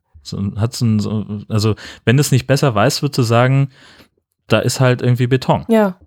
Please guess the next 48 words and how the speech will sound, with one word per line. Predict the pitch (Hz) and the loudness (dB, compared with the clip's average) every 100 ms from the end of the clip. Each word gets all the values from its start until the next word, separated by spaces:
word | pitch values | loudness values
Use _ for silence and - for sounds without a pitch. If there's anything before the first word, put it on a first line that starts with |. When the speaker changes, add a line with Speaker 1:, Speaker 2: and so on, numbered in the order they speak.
| - | -8
Speaker 2:
ja. | 233 - _ _ _ _ _ _ _ - | -8 -8 _ _ _ _ _ _ _ -10
Speaker 1:
Ne, | 113 151 | -2 0
auch | 120 | 0
so | 110 | -2
von | 113 113 | -2 2
der | 101 | 2
Farbe | 95 117 143 156 | 2 2 2 2
Speaker 2:
Ja. | |
Speaker 1:
könntest | 123 123 | 2 2
auch | 117 | 2
meinen, | 123 131 147 139 | 2 4 2 2
dass | 127 | -2
der, | - 123 | 0 0
das | 120 117 - | 0 -2 0
Rohr | 123 127 | 0 2
an | |
der | 127 123 | 2 2
Stelle | - 131 117 | 2 2 2
einfach | 120 123 | 0 -2
zu | - | -2
Ende | 143 101 | 0 -2
ist, | - - | -4 -8
es | - | -6
nicht | 110 104 | -4 -2
weiter | 107 | 0
runtergeht. | 107 113 76 65 - | 0 0 -2 -8 -10
Speaker 2:
Ja, | 233 220 - | -8 -8 -8
richtig. | 214 - 233 - _ _ | -10 -8 -12 -12 _ _
Wenn | - 196 | -14 -10
da | 190 | -6
Speaker 1:
Ne, | |
Speaker 2:
reingegossen | 190 190 127 | -4 0 0
Speaker 1:
und | - | 0
das | 104 | -2
ist | - - | -2 -2
jetzt | 107 - | -2 0
da | 104 | 0
ungefähr, | 104 107 101 110 104 104 110 - | 2 0 0 2 4 4 0 -4
na, | 101 107 117 127 _ | 0 2 2 -2 _
zu | - 113 | -6 0
einem | 107 98 | 2 2
Drittel, | 101 123 143 131 | 0 2 2 2
würde | 131 | 2
ich | 123 | 2
sagen, | 127 123 120 | 2 2 2
ausgefüllt, | 127 - 90 - 82 85 _ _ - - _ _ - 78 - | 0 -2 -6 -4 -4 -6 _ _ -20 -20 _ _ -18 -18 -14
das | - 87 | -8 -8
Rohr. | 82 82 | -4 -6